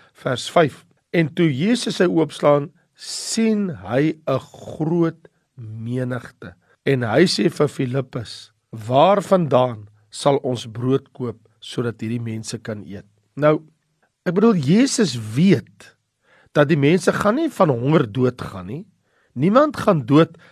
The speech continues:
as jy vir 'n dag of twee daar nie geëet het nie. Maar hy het ook geweet dat die impak van sy leringe mag kan verlore gaan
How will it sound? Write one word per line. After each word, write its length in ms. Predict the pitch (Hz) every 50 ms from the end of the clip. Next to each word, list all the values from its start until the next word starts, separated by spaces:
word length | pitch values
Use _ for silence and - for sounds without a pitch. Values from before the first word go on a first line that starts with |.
| _ _
as 140 | - 131 - 160
jy 60 | 147
vir 160 | - - 143 135 123
'n 60 | 110
dag 220 | 139 135 131 -
of 140 | 147 - - - -
twee 140 | 170 143
daar 180 | 135 127 123 120
nie 100 | 120 120
geëet 460 | 117 - 123 117 92 113 104 98 -
het 180 | 107 95 - -
nie. 160 | 131 170 190 _ _ _ _ _ _ _ _
Maar 320 | - 120 143 170 185 160
hy 160 | - 117 127 175
het 160 | 202 208 -
ook 260 | 320 - - - -
geweet 640 | - - 170 196 170 147 226 254 269 247 - - -
dat 160 | - 143 143
die 240 | 131 151 151 151 - -
impak 600 | - 233 226 214 - - - 175 139 - - - -
van 220 | - - 151 135 131
sy 220 | - - 147 139
leringe 840 | 127 123 123 123 131 160 185 202 190 170 160 135 123 113 101 80 - _ _ _ _ _ _ - -
mag 420 | 127 131 131 151 151 - - -
kan 300 | - 151 139 131 127 117 120
verlore 600 | - - - 123 107 107 117 123 135 139 156 160
gaan 340 | - 95 - 202 226 262